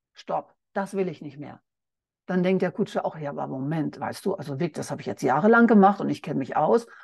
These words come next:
und die Pferde wissen auch. Wir wissen jetzt, welche Strecke, hier ist Autobahn, hier geht's schnell, hier sind keine, äh, Hindernisse“ und so weiter. Aber du sagst, „Nein, stopp.“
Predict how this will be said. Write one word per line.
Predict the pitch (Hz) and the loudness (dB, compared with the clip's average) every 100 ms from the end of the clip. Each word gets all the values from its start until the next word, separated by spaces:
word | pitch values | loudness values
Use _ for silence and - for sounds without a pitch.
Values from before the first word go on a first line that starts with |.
| - - | -10 0
und | 175 | 0
die | |
Pferde | 151 151 156 165 | 0 -2 -2 -4
wissen | - 190 | 0 4
auch. | 226 170 139 | 6 4 2
Wir | 147 | -6
wissen | 151 202 | -4 -2
jetzt, | 165 156 | -2 -4
welche | 165 151 | -6 -6
Strecke, | 151 - 185 196 | -8 0 0 2
hier | 196 175 | 0 0
ist | 143 - | -2 -4
Autobahn, | 160 165 202 214 202 | -6 -4 0 0 0
hier | 165 | -2
geht's | 156 - | -6 -10
schnell, | 185 160 202 | -8 -6 -4
hier | 190 | -4
sind | 165 160 | -6 -6
keine, | 156 156 156 - _ _ _ _ _ | -6 -6 -8 -12 _ _ _ _ _
äh, | 160 | -4
Hindernisse“ | 175 190 175 196 - | 2 2 2 -2 -4
und | 220 | -4
so | 247 | -4
weiter. | 294 - - 226 - _ - | -6 -8 -12 -16 -20 _ -2
Aber | 202 | 2
du | 208 247 | 2 2
sagst, | 269 247 | 0 2
„Nein, | 220 254 294 | 0 2 0
stopp.“ | - 349 208 | 2 2 0